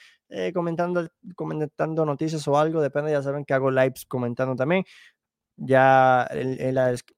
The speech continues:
en los comentarios están los canales de mis compañeros, para que se suscriban a sus canales también, ya que son parte del equipo. Así que, como dice Fernando, un fuerte abrazo y nos vemos en la próxima.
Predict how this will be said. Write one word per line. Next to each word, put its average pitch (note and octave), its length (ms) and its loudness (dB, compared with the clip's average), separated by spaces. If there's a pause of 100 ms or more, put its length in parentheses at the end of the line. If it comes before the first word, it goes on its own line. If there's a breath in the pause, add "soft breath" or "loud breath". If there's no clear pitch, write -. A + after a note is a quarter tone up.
(120)
en C#3+ 440 -2
los C3 140 -2
comentarios C#3 460 0
están C3+ 220 -2
los C3+ 100 -2
canales C3 360 0
de B2+ 40 -4
mis B2+ 180 -6
compañeros, E3+ 640 0 (360 soft breath)
para E3 160 6
que D#3+ 120 -2
se D3 80 -10
suscriban C#3 440 -4
a C#3+ 40 -4
sus C3+ 140 -10
canales C3 280 -8
también, A2+ 360 -4 (160)
ya A#2 160 -6
que A#2 120 -12
son A2+ 180 -8
parte - 220 -8
del - 140 -8
equipo. - 280 -18
Así C#3+ 160 -16
que, B2+ 220 -8 (400 soft breath)
como A#2+ 200 0
dice B2 220 -2
Fernando, C#3+ 720 2 (100)
un C3 220 -2
fuerte A#2+ 400 -4
abrazo A#2 720 0
y B2+ 140 -6
nos A#2+ 180 -8
vemos D#3 540 -10
en - 100 -10
la D3 120 -8
próxima. G3 500 -12